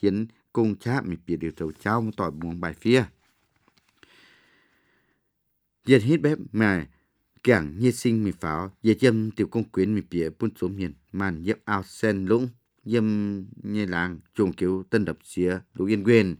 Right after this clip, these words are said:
tùng bé, ma tề hạ tảo bùa tỏi, như tùng thảm xuân tại thảo tú diệt non vườn hóa, béo thun, hà thuất tú, liệt dấu trao, chào tàu,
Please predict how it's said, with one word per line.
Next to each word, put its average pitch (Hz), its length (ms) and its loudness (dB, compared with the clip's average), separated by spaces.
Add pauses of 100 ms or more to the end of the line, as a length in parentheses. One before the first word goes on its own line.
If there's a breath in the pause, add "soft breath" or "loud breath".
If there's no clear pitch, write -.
(340 loud breath)
tùng 101 180 -2
bé, 113 220 -2 (260 loud breath)
ma 170 300 0
tề 104 220 2
hạ 117 140 -4
tảo 107 180 -2
bùa 95 240 -4 (100)
tỏi, 95 240 0
như 110 200 -2
tùng 95 200 -10
thảm 80 200 -10
xuân 147 180 -4
tại 90 180 -6
thảo 82 160 -8
tú 127 260 -4
diệt 87 260 -6
non 101 220 -4
vườn 87 180 -6
hóa, 85 360 -6
béo 117 220 0
thun, 107 360 2 (240 loud breath)
hà 92 180 -4
thuất 131 240 -4 (120)
tú, 143 220 -2 (200 loud breath)
liệt 104 200 2
dấu 95 120 0 (120)
trao, 127 340 2
chào 95 120 -2
tàu, 101 360 2